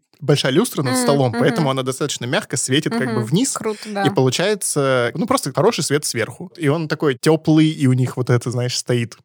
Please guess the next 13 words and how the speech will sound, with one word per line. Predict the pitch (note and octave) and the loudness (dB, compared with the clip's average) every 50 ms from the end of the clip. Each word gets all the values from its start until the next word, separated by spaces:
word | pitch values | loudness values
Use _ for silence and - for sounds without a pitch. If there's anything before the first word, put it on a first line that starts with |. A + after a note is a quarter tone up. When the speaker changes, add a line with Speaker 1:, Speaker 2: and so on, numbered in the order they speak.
| _ | _
Speaker 1:
шифонер. | - - - - C#3 - - B2+ B2 B2 C#3 C#3+ D3+ D3 D#3 A#2+ - | -4 -2 0 0 2 2 2 2 4 4 4 4 4 2 0 0 0
Speaker 2:
Мгм, | C4+ C4+ D3+ C4 C4+ C4 C4 - - | 0 0 2 2 0 0 -2 -4 -2
мгм. | C4 B3+ B3 C4 A#3+ A3+ A3+ A#3 A#3 _ - | -2 0 0 0 -2 -8 -10 -14 -16 _ -10
Шифоньер. | - - B3+ B3 - B3+ A3+ G#3+ F#3+ F#3 F#3 F3+ G#3 B3 - - D#4 - - - _ _ _ _ _ _ _ _ - - | -2 0 0 2 2 2 0 0 0 -2 -2 -2 -2 -4 -4 -8 -10 -12 -14 -20 _ _ _ _ _ _ _ _ -12 -8
Обожаю | - F#3 F#3+ G3+ A3 A3+ A3 G3 | -6 -2 0 0 0 2 0 -2
это | F#3+ - | 0 0
Speaker 1:
Да, | - D3+ | 2 4
Speaker 2:
слово. | - G3+ G3+ G3+ G#3+ A#3 - _ _ _ | 4 4 2 2 0 -4 -6 _ _ _
Speaker 1:
там | - - - - - - - - | -6 -2 -2 -2 -2 -4 -6 -2
прямое | - C3 C3 C3+ C#3+ C#3+ C3 A#2 | 0 2 2 2 4 2 2 2
включение | - - - B2+ A#2 - - C#3 B2 A2+ A2 G#2 G2 | 0 -2 -4 -4 -2 -2 -2 0 0 0 0 -2 -2
от | - - B2 A#2+ - | -4 -4 -6 -2 -2
монтажера. | B2+ B2+ B2 A#2 B2+ A#2 G#2+ A#2 G#2+ G2+ - B2 D3+ | -2 -2 0 0 0 0 2 0 0 0 0 -2 -6